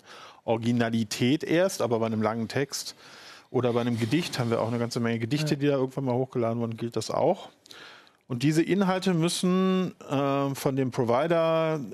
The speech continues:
Speaker 1: is to store and give the public, public access to a large amount, achso, das hatte ich eben,
Speaker 2: Ja.
Speaker 1: to a large amount of copyright protection, uploaded by its
Speaker 2: Bei, von
Speaker 1: users,
Speaker 2: den
Speaker 1: die also
Speaker 2: Nutzern.
Speaker 1: hochgeladen wurden,
Speaker 2: Mhm.
Speaker 1: which it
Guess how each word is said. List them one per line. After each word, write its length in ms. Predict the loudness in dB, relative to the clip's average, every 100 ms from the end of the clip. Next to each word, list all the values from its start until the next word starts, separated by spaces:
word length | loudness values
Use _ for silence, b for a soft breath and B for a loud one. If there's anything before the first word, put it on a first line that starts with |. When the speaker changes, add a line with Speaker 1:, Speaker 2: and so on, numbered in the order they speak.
| -4
Speaker 1:
is 220 | -4 -4
to 160 | -2 -2
store 580 | -2 0 2 4 2 0
and 240 | -2 -2
give 260 | 0 0 -2
the 60 | -4
public, 420 | -2 -2 -2 -4 -12 -20 -20 _ _ -6
public 500 | -4 0 -2 -2 -2
access 480 | -2 -2 -4 -4 -4
to 220 | -2 0
a 20 |
large 400 | 2 2 0 -4
amount, 420 | -2 0 0 -2 -6
achso, 200 | -4 -4
das 140 | -4
hatte 120 | -6
ich 60 | -4
eben, 140 | -2
Speaker 2:
Ja. 80 | 0
Speaker 1:
to 80 | 0
a 20 |
large 200 | 0 0
amount 140 | -4 -2
of 20 |
copyright 360 | 0 0 -2
protection, 440 | -6 -4 -4 -2 -6 B B -2
uploaded 540 | -2 2 2 2 2
by 100 | 0
its 100 | 2
Speaker 2:
Bei, 100 | 0
von 80 | 4
Speaker 1:
users, 320 | 4 4 2
Speaker 2:
den 80 | 2
Speaker 1:
die 80 | 2
also 140 | 2
Speaker 2:
Nutzern. 160 | 2 2
Speaker 1:
hochgeladen 480 | 2 2 2 2 2
wurden, 340 | 4 2 0 -2 B B B B 2
Speaker 2:
Mhm. 60 |
Speaker 1:
which 180 | 2 2
it 160 | -2